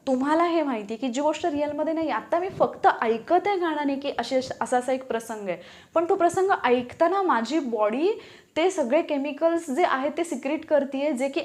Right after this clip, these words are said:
actually मी त्या प्रसंगामध्ये असताना सिक्रेट होतील. म्हणजे एखाद्या लहान बाळाच्या बाबतीत जर एखादा असा हळवा प्रसंग सांगण्यात आला तर जी लहान बाळाची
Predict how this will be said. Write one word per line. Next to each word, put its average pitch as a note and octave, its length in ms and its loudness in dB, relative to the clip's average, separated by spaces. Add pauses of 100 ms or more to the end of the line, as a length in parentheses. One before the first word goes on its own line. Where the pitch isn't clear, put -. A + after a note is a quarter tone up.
actually - 440 -4
मी F#4+ 60 -2
त्या G4 120 0
प्रसंगामध्ये C#4+ 640 0
असताना A3+ 480 -4
सिक्रेट G3 400 -8
होतील. E3+ 260 -12 (340)
म्हणजे B3+ 260 4
एखाद्या D#4+ 260 4
लहान C4+ 400 0
बाळाच्या D4+ 300 2
बाबतीत C#4+ 360 -2
जर C#4+ 160 0
एखादा C4 360 -2
असा C4+ 280 0
हळवा A#3+ 300 0
प्रसंग C4 380 0
सांगण्यात A3+ 360 -4
आला G#3 160 0
तर A#3 140 -4
जी B3 180 -4
लहान A3+ 280 -6
बाळाची B3 280 -2